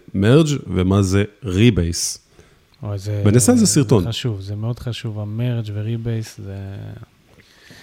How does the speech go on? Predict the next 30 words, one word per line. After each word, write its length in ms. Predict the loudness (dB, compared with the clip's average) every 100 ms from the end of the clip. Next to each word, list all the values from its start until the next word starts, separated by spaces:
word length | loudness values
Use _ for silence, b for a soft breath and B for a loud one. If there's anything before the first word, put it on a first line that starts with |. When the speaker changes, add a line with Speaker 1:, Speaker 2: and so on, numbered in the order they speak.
| B B
Speaker 1:
ריבייס 400 | 4 6 4 4
משנה 280 | 4 6 4
לך 140 | 4
בגדול 380 | 4 4 6 6
את 100 | 4
ההיסטוריה, 540 | 2 2 2 4 4 2 -2 _ _ _ _ -14
Speaker 2:
כן. 160 | -12 -12 _ _ _ -6
Speaker 1:
ומרג' 540 | 0 4 6 6 6 2
הוא 60 | 0
פשוט, 460 | 4 4 4 -4 -20 _ 0
אה, 60 | 2 4 2 0 -4 _ _ _ -16
דוחף 560 | -2 -2 2 4 4
לך 140 | 4 4
את 140 | 2
כל 260 | 4 6 6
השינויים 720 | 6 4 6 6 6 4 0 -10 -2
ל-, 140 | 2 2 2 2 0 0 -2
לאותו 360 | 0 0 0 0
קומיט, 500 | 2 6 6 4 -2 -20 B B B B B B B _ _
וזה 300 | 0 2 4
הרבה 200 | 6 8 8
יותר 260 | 8 6
מזה, 440 | 6 6 6 6 4
ואני 540 | 0 2 2 2 4 4
אעשה 160 | 4
על 60 | 2
זה 40 |
סרטון, 320 | 2 0 0 2
האמת 240 | 0
היא. 80 | -4